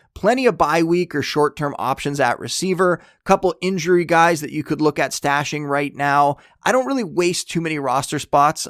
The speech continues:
on bench players just because normally when you're talking about flex type plays, you can often go to the waiver wire and find a lot of these guys like I'm mentioning here. So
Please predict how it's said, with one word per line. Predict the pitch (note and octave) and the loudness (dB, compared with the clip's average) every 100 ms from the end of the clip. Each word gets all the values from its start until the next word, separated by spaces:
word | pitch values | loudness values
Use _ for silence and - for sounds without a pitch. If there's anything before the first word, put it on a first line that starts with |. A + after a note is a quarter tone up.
| - | -8
on | A#2+ A#2+ | -8 -6
bench | - B2 C3+ | -4 -4 -8
players | - D3+ D3+ E3+ | -4 -2 0 0
just | - C#3+ | -4 -6
because | E3 E3 C#3 | -2 -2 0
normally | D#3 F3 F3 D#3+ C#3+ - - | 2 4 4 2 0 -6 -6
when | E3 | 0
you're | F#3 | 0
talking | G#3+ A3+ A3 | 0 0 0
about | E3+ - | 0 -2
flex | - C3+ - | -6 -4 -4
type | - E3+ E3+ | -2 -2 0
plays, | F3 E3+ F#3 - _ _ | -2 0 -2 -8 _ _
you | F#3 | 0
can | - - | 0 2
often | D3 E3+ - D#3 | 0 -2 -2 -6
go | C3+ C#3+ | 2 2
to | C#3+ | 2
the | B2 | -2
waiver | B2+ C#3 C3+ | 0 0 0
wire | C3 B2 B2 | -2 0 -2
and | C3+ B2 | -4 -10
find | - C#3 C#3+ | -4 -4 -2
a | B2 | -4
lot | B2 B2 | -2 -4
of | |
these | A#2+ A#2+ | -4 -6
guys | C3+ B2 A#2+ | -4 -4 -4
like | A#2+ A#2+ | -8 -8
I'm | A2+ | -8
mentioning | A2+ C3 C#3+ D3+ | -8 -8 -6 -6
here. | D3+ E3 F#3+ | -4 -2 -2
So | - C#3+ | 0 0